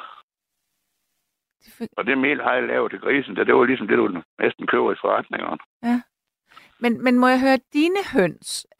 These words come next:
Speaker 1: det er vel bare, det er jo ikke nogen, du sælger til nogen, vel? Er det ikke bare noget til
Speaker 2: Nej, nej.
Speaker 1: privat brug?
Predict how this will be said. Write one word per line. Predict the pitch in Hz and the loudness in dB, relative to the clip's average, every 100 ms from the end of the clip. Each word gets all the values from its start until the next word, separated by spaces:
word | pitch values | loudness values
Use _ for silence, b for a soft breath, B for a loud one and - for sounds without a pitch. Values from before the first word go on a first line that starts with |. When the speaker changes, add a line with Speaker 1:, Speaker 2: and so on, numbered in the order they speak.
| 190 | -6
Speaker 1:
det | 254 | -2
er | 277 | 2
vel | 269 226 | 4 2
bare, | 214 202 208 202 180 - | 2 2 4 2 0 -2
det | - | -2
er | 262 | 4
jo | |
ikke | 233 220 | 4 4
nogen, | 220 214 | 2 0
du | 202 | -2
sælger | - 208 - 208 | 0 0 2 -2
til | - 180 | -2 -2
nogen, | 170 151 165 | -2 0 2
vel? | 208 247 | 4 2
Er | - 220 | 0 0
det | |
ikke | 254 - | 0 -2
bare | 254 | 0
noget | 240 240 | 2 2
til | - 233 | 0 -2
Speaker 2:
Nej, | 143 95 | 2 0
nej. | - - | 0 -6
Speaker 1:
privat | 254 214 214 - | -2 0 0 -2
brug? | 214 196 | -4 -4